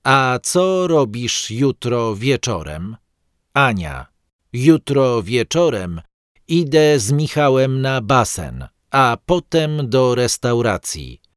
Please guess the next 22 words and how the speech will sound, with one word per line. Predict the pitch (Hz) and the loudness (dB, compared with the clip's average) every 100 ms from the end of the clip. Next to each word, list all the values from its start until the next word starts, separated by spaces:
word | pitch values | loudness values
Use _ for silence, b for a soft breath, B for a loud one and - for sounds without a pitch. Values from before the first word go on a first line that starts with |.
| _ - | _ 0
Ale | 139 135 123 120 | 0 0 -4 -8
w | - | -10
piątek | - 156 151 131 127 113 - - | 0 2 2 0 -4 -6 -6 -2
po | 120 | -2
południu | - 104 127 117 95 82 67 60 - _ | 0 -2 -2 -4 -6 -8 -8 -12 -18 _
mam | 131 151 151 151 139 | 0 2 2 -2 0
czas. | 156 107 - - - _ _ - | 2 2 -2 -10 -12 _ _ -2
A | 131 113 101 | 0 0 -6
ty? | - 92 85 131 _ _ - | -8 -8 -10 -14 _ _ -4
Zuzia. | 101 143 117 90 69 60 - _ _ _ _ - | 2 2 2 -2 -6 -8 -14 _ _ _ _ -2
A | 131 120 110 104 | 2 2 0 0
ja | 147 175 170 | 2 2 0
w | - | -4
piątek | - 143 143 139 - 131 - - | 0 0 2 -2 0 -2 -2 -12
jadę | 107 127 131 104 123 120 | -2 0 0 0 0 0
do | 98 107 104 101 | -2 -4 -4 -6
Krakowa. | - 123 120 135 107 67 60 57 _ _ _ | -4 -4 -2 -2 -2 -4 -10 -14 _ _ _
W | - - | -10 -2
sobotę | 147 123 135 127 117 107 92 - | 0 4 2 2 -2 -4 -6 -6
i | 120 110 | -6 -4
w | 85 | -4
niedzielę | 107 101 98 107 95 107 | -2 -2 0 0 0 -4